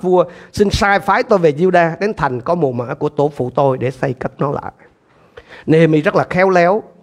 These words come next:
và tế nhị trong cái việc nói chuyện với vua. Ông không có trực tiếp nhắc tên đến Jerusalem anh chị em. Jerusalem là một cái tên nhức nhối đối với nhiều cái vị vua ngoại bang.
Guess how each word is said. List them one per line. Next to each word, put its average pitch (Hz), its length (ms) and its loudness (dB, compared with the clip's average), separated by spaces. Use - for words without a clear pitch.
và 127 220 -8
tế 226 160 4
nhị 131 280 0
trong 156 160 0
cái 165 80 2
việc 131 160 -2
nói 180 140 0
chuyện 127 280 -8
với 165 80 -4
vua. 160 220 0
Ông 185 200 0
không 180 220 -2
có 208 60 2
trực 151 220 -6
tiếp 247 200 0
nhắc 254 140 -2
tên 185 260 2
đến 196 180 0
Jerusalem 156 680 0
anh 131 100 -6
chị - 120 -10
em. 120 60 -12
Jerusalem 151 720 2
là 127 60 0
một 123 140 -6
cái - 120 -2
tên 156 220 0
nhức 214 160 -2
nhối 202 440 2
đối 196 260 2
với 196 140 0
nhiều 143 240 0
cái 160 140 -6
vị 127 120 -6
vua 147 200 -2
ngoại 127 220 -4
bang. 139 280 -2